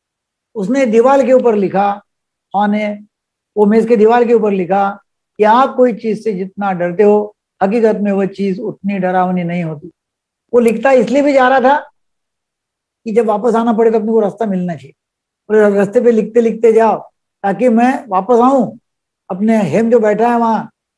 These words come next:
उसके पास वापस आना पड़ेगा, तो जब वापस आ जाऊंगा तो रास्ता तो मिलना चाहिए, क्योंकि भूल भुलैया है, रास्ता कहाँ भूल जाएंगे मालूम ही नहीं। वो दीवार पे लिखते लिखते लिखते जाता है, तो लिखता है वो, आप कोई चीज से जितना डरते हो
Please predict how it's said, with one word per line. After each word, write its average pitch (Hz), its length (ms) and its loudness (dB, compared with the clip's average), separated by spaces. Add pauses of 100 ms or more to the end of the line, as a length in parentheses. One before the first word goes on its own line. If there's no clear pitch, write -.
उसके 220 200 -2
पास 233 160 2
वापस 226 280 0
आना 247 180 0
पड़ेगा, 233 340 2
तो - 560 -16
जब 220 120 2
वापस 214 260 0
आ 240 120 2
जाऊंगा 240 260 0
तो 226 100 -2
रास्ता 214 220 -4
तो 240 100 -4
मिलना 247 260 0
चाहिए, 226 200 -2
क्योंकि - 580 -2
भूल 233 160 2
भुलैया 254 380 4
है, 226 100 -2 (420)
रास्ता 196 320 -4
कहाँ 240 160 0
भूल 220 180 4
जाएंगे 233 220 0
मालूम 226 300 0
ही 233 60 -2
नहीं। 214 200 -4 (360)
वो 240 80 2
दीवार 226 380 2
पे 247 220 -2 (200)
लिखते 214 320 0
लिखते 214 340 0
लिखते 208 300 0
जाता 165 260 -4
है, 120 120 -16 (800)
तो 208 80 2
लिखता 214 320 2
है 262 80 2
वो, 240 180 4
आप 226 280 0
कोई 247 140 2
चीज 226 260 -6
से 226 80 -2
जितना 202 340 0
डरते 196 300 2
हो 254 360 2